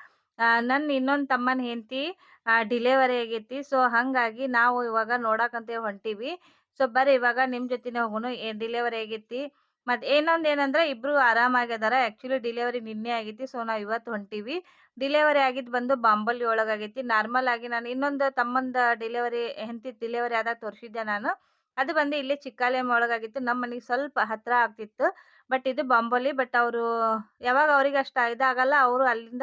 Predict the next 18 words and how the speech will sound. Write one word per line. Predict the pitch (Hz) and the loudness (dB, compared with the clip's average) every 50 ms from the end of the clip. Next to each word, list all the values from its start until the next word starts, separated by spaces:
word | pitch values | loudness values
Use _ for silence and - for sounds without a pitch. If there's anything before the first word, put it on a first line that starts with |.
| 269 | 0
ಬಾಂಬಲ್ಲಿಗ್ | 262 220 226 220 220 220 233 240 240 - | 0 2 0 -2 -2 -2 -6 -6 -8 -10
ಶಿಫ್ಟ್ | - 226 214 _ 226 | -12 -14 -14 _ -2
ಮಾಡ್ತಾರ. | 214 208 202 - 208 208 247 320 359 - _ _ _ _ _ - | -2 -2 -2 -2 -2 0 0 0 0 -2 _ _ _ _ _ -4
But | 262 262 240 | -2 -2 2
ಬಾಂಬಲ್ಲಿ | 233 254 254 262 262 311 320 311 320 311 311 320 311 311 247 233 | 4 4 4 6 4 2 2 0 -4 -6 -6 -6 -8 -10 -8 -6
ದೂರ | 277 285 311 311 294 | -4 -4 0 2 2
ಆಗತ್ತ, | 269 254 240 233 _ 233 | 2 2 0 -2 _ -4
ನಮಗ್ | 226 233 233 226 226 | -4 -4 -4 -2 -2
ಒಂದೂವರೆ | 233 233 240 240 269 262 262 | -2 0 2 2 2 2 2
ತಾಸ್ | 262 - 254 247 247 254 247 _ _ | 0 0 2 2 2 0 -2 _ _
ಮೇಲೇನ | 254 240 240 240 254 277 269 277 269 | -6 -4 -4 -2 -2 0 0 2 0
ಆಗತ್ತ | 254 233 240 226 _ 226 233 240 220 | 0 0 -2 -4 _ -4 -4 0 2
ದಾರಿ. | 220 208 208 208 247 330 - _ _ _ _ _ _ _ _ _ | 2 2 2 0 -2 -4 -6 _ _ _ _ _ _ _ _ _
So | 277 269 | 2 4
ಹಂಗಾಗಿ | 277 277 277 277 277 262 254 269 311 | 4 2 2 2 0 0 0 -2 -8
ಸಾಯಂಕಾಲ | 302 - 262 233 240 247 254 262 254 262 262 262 247 | -4 -2 -2 -2 -2 -2 -2 -2 0 2 2 2 2
ಏನೈತ್ | 247 240 240 226 _ 240 | 0 -4 -6 -8 _ -4
ನೋಡ್ರಿ, | 226 226 220 226 311 370 381 | -4 -4 -4 -4 -6 -6 -6